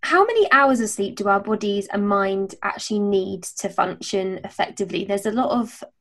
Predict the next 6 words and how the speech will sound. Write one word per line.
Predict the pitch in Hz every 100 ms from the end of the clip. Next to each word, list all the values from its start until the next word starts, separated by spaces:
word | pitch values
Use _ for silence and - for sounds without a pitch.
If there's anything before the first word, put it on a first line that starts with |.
| _ _ _ _ _
things | 220 208 -
flying | - 190 190
around | 196 190 190
the | 190
internet, | 190 185 - 175 -
but | 202 180